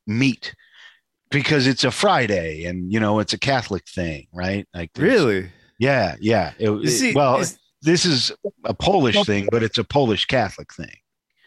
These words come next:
Speaker 3: Polish Christmas lands on every Friday, no matter what?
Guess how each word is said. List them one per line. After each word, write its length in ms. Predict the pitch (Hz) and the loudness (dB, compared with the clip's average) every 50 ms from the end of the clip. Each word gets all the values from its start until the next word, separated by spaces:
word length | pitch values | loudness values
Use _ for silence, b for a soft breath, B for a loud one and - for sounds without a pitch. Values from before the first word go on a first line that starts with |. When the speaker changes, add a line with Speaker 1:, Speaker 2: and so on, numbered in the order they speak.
| b b | b b
Speaker 3:
Polish 440 | - 190 208 214 226 233 226 - - | 0 2 4 4 4 2 2 0 -2
Christmas 600 | - - 214 226 - - 233 220 226 220 - - | 0 0 0 0 0 0 0 0 0 -2 0 0
lands 280 | 170 175 208 208 180 | 2 2 2 2 2
on 120 | 196 175 175 - _ | 0 0 0 -2 _
every 280 | - 165 175 170 185 185 | 0 0 0 0 -2 -2
Friday, 340 | - - 165 165 175 190 190 | 2 2 4 4 4 4 2
no 100 | 180 175 | 0 2
matter 220 | 175 170 165 165 | 2 2 2 4
what? 200 | 160 165 185 202 | 2 2 2 0